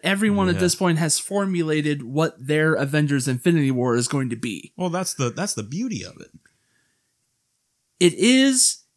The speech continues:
Speaker 1: if people were responsible with it.
Speaker 2: That's true.
Speaker 1: Which, what we're gonna end up happening is another Last Jedi.
Speaker 2: Yeah.
Speaker 1: Where everyone had their own Last Jedi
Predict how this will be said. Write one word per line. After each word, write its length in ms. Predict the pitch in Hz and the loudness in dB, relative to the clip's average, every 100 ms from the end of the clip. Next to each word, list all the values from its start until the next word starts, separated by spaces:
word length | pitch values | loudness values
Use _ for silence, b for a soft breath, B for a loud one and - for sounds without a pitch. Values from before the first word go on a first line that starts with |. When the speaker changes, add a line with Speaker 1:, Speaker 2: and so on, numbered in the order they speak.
| _ | _
Speaker 1:
if 240 | 147 143 - | -2 -2 -4
people 420 | 240 233 220 208 | -4 -2 -2 -2
were 140 | 170 135 | -2 0
responsible 840 | 117 - - 160 127 123 113 90 | 0 0 2 2 2 0 -2 -2
with 220 | 64 - | -4 -8
it. 160 | - - | -12 -10
Speaker 2:
That's 280 | 107 104 - | -6 -6 -6
true. 260 | - 85 - - - - | -8 -10 -12 -14 -14 -8
Speaker 1:
Which, 340 | 151 165 151 147 | 0 2 2 0
what 200 | 202 208 | 0 2
we're 100 | 202 | 2
gonna 460 | 196 175 170 147 - | 2 4 2 -2 -2
end 180 | 165 156 | 0 0
up 100 | 151 | 2
happening 680 | 160 151 135 127 123 127 - _ _ _ | 2 2 0 0 0 -2 -8 _ _ _
is 260 | 135 127 120 | 0 0 0
another 400 | 127 127 135 131 | 0 -2 -2 -2
Last 400 | 113 113 120 - | -2 -2 -2 -6
Jedi. 200 | 82 - - - _ b b b - | -10 -14 -20 -20 _ b b b -12
Speaker 2:
Yeah. 280 | 98 104 95 | -10 -8 0
Speaker 1:
Where 220 | 123 113 | 0 2
everyone 540 | 113 139 160 165 165 | -2 4 6 6 4
had 260 | 151 151 147 | 4 4 4
their 220 | 127 - - | 2 2 2
own 280 | 147 175 | 4 4
Last 320 | 190 185 180 - | 4 4 2 2
Jedi 680 | 151 139 135 131 131 139 | 2 2 0 -2 -4 -8